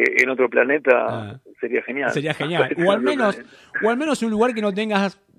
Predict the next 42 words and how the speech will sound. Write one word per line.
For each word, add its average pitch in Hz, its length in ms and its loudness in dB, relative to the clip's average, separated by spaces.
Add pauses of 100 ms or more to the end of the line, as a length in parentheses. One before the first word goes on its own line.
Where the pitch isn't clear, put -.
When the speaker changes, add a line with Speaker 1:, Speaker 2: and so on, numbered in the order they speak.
(360)
Speaker 2:
tanta 214 280 -2
inflación 196 500 0
y 175 100 -2
que 143 100 -2
el 147 100 0
dólar 175 260 2
vale 170 200 0
quinientos 156 380 -2
mangos, 147 320 -2
no 131 80 -2
sé, 147 80 -2
una 147 120 -2
idea 165 160 4
así. 156 140 2
Speaker 1:
<laughs> - 460 0 (160)
Speaker 2:
¿O 202 80 8
no? 160 300 6 (840)
¿Sí - 180 4
o - 100 10
no? 180 80 6
Speaker 1:
Totalmente. 127 560 4
Speaker 2:
Si 180 180 -6
tenemos 233 240 4
que 190 60 2
elegir, 185 300 6
elijamos 156 420 4
bien, 139 320 4
ya 160 140 -2
que 147 100 -2
nos 139 120 2
dan 175 100 2
la 143 80 4
oportunidad 127 360 0
de 143 60 -2
elegir. 165 360 0 (500)
Elijamos 131 380 0
bien. 131 240 0 (260)
Y 220 120 0
supongamos 262 440 2
que, 185 240 4
Speaker 1:
Sí, 147 40 4
bien. 123 200 4